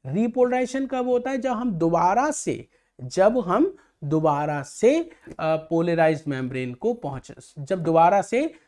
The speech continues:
सोडियम को बाहर पहुँचाते हैं। ठीक है, अब इसके हम थ्योरी के फॉर्म में दिखाते हैं आपको। देखो,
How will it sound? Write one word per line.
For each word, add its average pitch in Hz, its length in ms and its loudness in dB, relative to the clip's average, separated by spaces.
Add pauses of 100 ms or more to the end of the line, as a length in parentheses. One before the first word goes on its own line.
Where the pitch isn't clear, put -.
सोडियम 170 500 0
को 220 120 -2
बाहर 151 460 -4
पहुँचाते 123 520 -16
हैं। - 80 -20 (360)
ठीक 330 220 2
है, - 120 -10 (260)
अब 147 120 -6
इसके 156 260 -8
हम 185 160 -8
थ्योरी 139 380 -6
के 135 100 -10
फॉर्म 127 420 -14
में 123 140 -12
दिखाते 131 360 -18
हैं 135 40 -20
आपको। 120 200 -20
देखो, 127 320 -20